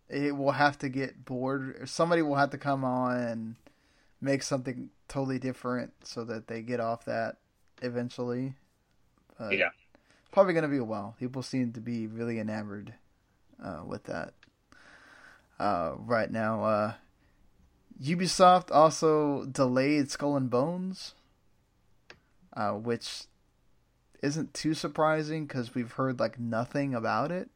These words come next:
Speaker 1: for a while.
Speaker 2: Yeah, they showed up that, like, one trailer, and that was kind of about it.
Speaker 1: And now it's coming out two thousand, till two thousand nineteen,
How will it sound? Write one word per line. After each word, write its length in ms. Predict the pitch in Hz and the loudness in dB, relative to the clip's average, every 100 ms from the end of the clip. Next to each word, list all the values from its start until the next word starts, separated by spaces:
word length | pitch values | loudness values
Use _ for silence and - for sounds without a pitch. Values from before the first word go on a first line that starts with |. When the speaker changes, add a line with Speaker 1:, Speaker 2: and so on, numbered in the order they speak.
| - | -14
Speaker 1:
for 360 | - 156 156 | -8 -6 -6
a 120 | - | -4
while. 640 | 143 156 165 170 170 170 170 _ _ _ _ _ _ | -2 -2 -2 -4 -6 -8 -12 _ _ _ _ _ _
Speaker 2:
Yeah, 200 | - 123 | 6 8
they 100 | 120 | 6
showed 180 | - 156 | 6 6
up 80 | 139 | 6
that, 120 | 120 | 6
like, 120 | 110 | 4
one 240 | 107 107 104 | 2 2 2
trailer, 420 | - 101 101 92 | 4 4 4 2
and 100 | 90 | 2
that 80 | 104 | 0
was 100 | 101 | 0
kind 160 | - | 0
of 60 | 101 | 0
about 280 | 95 90 90 | 2 4 6
it. 220 | 90 90 - - - _ _ _ - - _ _ _ _ - _ | 4 4 0 -20 -20 _ _ _ -20 -20 _ _ _ _ -20 _
Speaker 1:
And 320 | 127 123 120 | 2 4 4
now 180 | 131 147 | 6 6
it's 120 | 143 | 4
coming 220 | 143 135 | 0 2
out 160 | 131 120 | 2 0
two 100 | 139 | 2
thousand, 260 | 131 127 - | 2 2 -4
till 400 | 139 131 123 120 | 0 2 2 0
two 160 | - | -2
thousand 320 | 139 131 123 127 | 2 2 2 2
nineteen, 960 | 127 127 - 143 143 143 143 139 135 | 2 2 0 0 2 2 2 0 -4